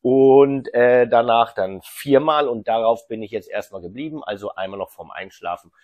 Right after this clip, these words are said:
und so viermal versuche ich's über den Tag. Aber ich sehe da jetzt auch nicht so, ich nehme es auch mal fünfmal oder mal nur dreimal. Also am ersten Tag ist mir aufgefallen, dass die Augen, ähm, die Farben intensiver wahrnehmen.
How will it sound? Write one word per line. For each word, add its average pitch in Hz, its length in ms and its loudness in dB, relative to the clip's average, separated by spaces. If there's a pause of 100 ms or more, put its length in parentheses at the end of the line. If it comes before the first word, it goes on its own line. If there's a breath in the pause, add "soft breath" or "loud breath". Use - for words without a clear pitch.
(220 soft breath)
und 95 120 -16
so 101 120 -8
viermal 92 400 -10
versuche 85 320 -18
ich's 82 80 -20
über 87 160 -12
den 85 40 -16
Tag. 92 220 -12
Aber 107 300 -4
ich - 260 -16
sehe 107 220 -10
da 120 100 0
jetzt 117 240 -4
auch 101 120 -8
nicht 110 220 -12
so, 113 300 -8
ich 92 80 -14
nehme 107 120 -12
es - 80 -16
auch 90 60 -12
mal 90 120 -12
fünfmal 98 480 -12
oder 85 140 -16
mal 82 160 -14
nur 78 120 -18
dreimal. 67 360 -20 (500 loud breath)
Also 120 180 0
am 147 120 0
ersten 175 260 -2
Tag 160 160 2
ist 135 100 -10
mir 135 160 -2
aufgefallen, 117 600 -4
dass - 400 -6
die 113 200 -6
Augen, 135 400 0 (140)
ähm, 110 480 -4 (220)
die 117 180 -14
Farben 127 440 0
intensiver 98 540 -8
wahrnehmen. 76 460 -10